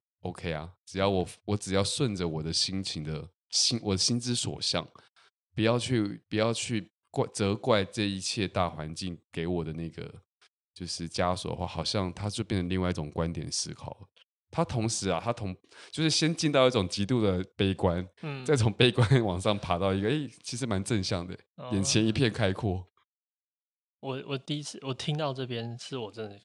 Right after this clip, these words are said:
Speaker 2: 快要喷泪那种感觉。
Speaker 1: 哦，真的哦，喷泪，嗯。
Speaker 2: 因为他用一个，他的唱腔就是，
Speaker 1: 嗯，
Speaker 2: 呃，
Speaker 1: 很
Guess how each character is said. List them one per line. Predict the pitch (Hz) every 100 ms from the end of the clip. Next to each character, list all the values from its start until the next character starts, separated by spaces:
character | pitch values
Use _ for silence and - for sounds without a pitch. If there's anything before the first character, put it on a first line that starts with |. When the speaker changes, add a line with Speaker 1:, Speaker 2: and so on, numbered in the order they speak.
| _
Speaker 2:
快 | 131
要 | 117
喷 | 110 117 107
泪 | 113 101
那 | 104
种 |
感 | 170
觉。 | 123
Speaker 1:
哦， |
真 | 143
的 | 139
哦， | 117 95 87
喷 | - 113 110
泪， | 95 82
嗯。 | 95
Speaker 2:
因 |
为 | 170
他 | 170 180
用 | 180 151
一 |
个， | 139 127 120 113
他 | -
的 | 139
唱 | - 127
腔 | 113 110 113 -
就 | 113
是， | 107 113 107 101 - -
Speaker 1:
嗯， | - 95 87
Speaker 2:
呃， | 82
Speaker 1:
很 | 101